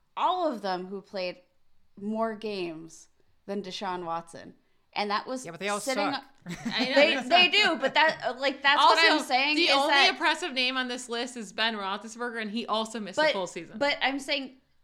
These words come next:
Speaker 1: two seasons for Jimmy Garoppolo, or for, for Deshaun Watson, are, is worth more than seventeen games with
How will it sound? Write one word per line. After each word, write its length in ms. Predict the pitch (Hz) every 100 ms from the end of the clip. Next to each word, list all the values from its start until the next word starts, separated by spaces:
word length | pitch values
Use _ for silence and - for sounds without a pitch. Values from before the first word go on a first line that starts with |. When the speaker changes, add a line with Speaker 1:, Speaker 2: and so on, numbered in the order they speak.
| _ _ _ _
Speaker 1:
two 360 | - 294 311 339
seasons 720 | - 285 294 247 185 190 180
for 200 | 233 220
Jimmy 380 | 208 226 233 214
Garoppolo, 760 | 202 196 202 202 185 175 170 -
or 280 | 214 - -
for, 260 | 233 214 - - - - _ - - _
for 160 | - 226
Deshaun 400 | 220 247 233 226
Watson, 580 | 214 214 220 208 180 165 -
are, 60 | 208 208
is 180 | 202 202
worth 340 | 214 220 220
more 280 | 226 220 233
than 240 | 220 208 196 _ _ -
seventeen 720 | - 226 254 254 240 240 202
games 480 | 196 202 175 165 175
with 180 | 175